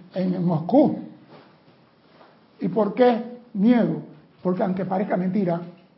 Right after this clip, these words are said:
se gasta más dinero en armamento que en darle de comer a un pueblo hambriento. ¿Cómo es posible que todos los países a Ucrania, porque está en guerra, le están mandando dinero y le están mandando todo?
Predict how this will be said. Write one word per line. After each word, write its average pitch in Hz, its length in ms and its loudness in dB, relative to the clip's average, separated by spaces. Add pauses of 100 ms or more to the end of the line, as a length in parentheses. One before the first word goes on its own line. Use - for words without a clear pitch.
(560)
se 185 160 4
gasta 233 440 2
más 208 280 0
dinero 196 580 0
en 175 140 -4
armamento 185 720 -2 (400)
que 180 120 -2
en 170 120 0
darle 202 380 2
de - 40 -8
comer 180 360 -2
a - 20 -4
un 170 140 -4
pueblo 175 340 -4
hambriento. 147 460 -10 (880)
¿Cómo 226 220 2
es 220 100 0
posible 208 720 -2 (100)
que 185 140 -2
todos 247 360 6
los 190 120 0
países 220 500 0 (100)
a 185 140 2
Ucrania, 240 720 2
porque 220 240 4
está 254 200 2
en 277 80 2
guerra, 262 420 6 (180)
le 208 160 2
están 247 280 0
mandando 233 540 2
dinero 240 640 2
y 220 100 2
le 214 120 2
están 269 220 2
mandando 240 580 0
todo? 262 400 2